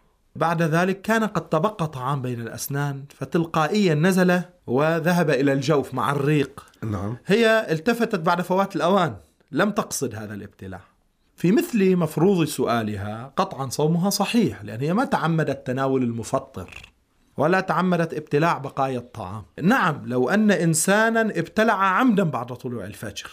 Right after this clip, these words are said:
Speaker 1: سواء كان يعرف المفطرية أو لا يعرف، ابتلع عمدا ما تبقى بين الأسنان فهو مفطر قطعا ولا يجوز الابتلاع. لكن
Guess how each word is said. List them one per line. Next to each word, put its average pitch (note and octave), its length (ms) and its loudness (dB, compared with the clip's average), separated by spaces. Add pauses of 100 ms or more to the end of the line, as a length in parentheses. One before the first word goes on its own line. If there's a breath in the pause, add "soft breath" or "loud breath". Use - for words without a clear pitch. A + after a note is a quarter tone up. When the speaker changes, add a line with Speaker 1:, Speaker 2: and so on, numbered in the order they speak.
(120)
Speaker 1:
سواء E3+ 260 2
كان F#3 200 2
يعرف A#3+ 340 2
المفطرية G3+ 680 0
أو E3 80 2
لا F#3+ 120 4
يعرف، C#3+ 540 -2 (540 soft breath)
ابتلع A3 400 2
عمدا E3+ 760 0
ما D3+ 500 0
تبقى D3 720 -2
بين C3 240 -4
الأسنان E3+ 460 -6
فهو F3 240 0
مفطر E3 720 -2
قطعا G#2 380 -4
ولا F3+ 260 2
يجوز D3 320 0
الابتلاع. G#2+ 600 -6 (440)
لكن D#3 420 0